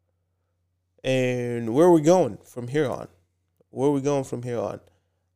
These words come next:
Uh, I truly, truly enjoy the challenge that this year brought.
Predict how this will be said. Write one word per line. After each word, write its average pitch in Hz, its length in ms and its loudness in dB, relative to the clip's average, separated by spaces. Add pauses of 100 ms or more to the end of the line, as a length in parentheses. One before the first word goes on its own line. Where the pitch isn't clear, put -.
Uh, - 260 -12 (2000)
I 135 300 2 (100)
truly, 170 400 2
truly 156 520 0 (840)
enjoy 131 520 2
the 131 80 0
challenge 131 520 -2
that 117 200 -2
this 123 300 -4
year 120 420 -6 (1200)
brought. 117 800 -2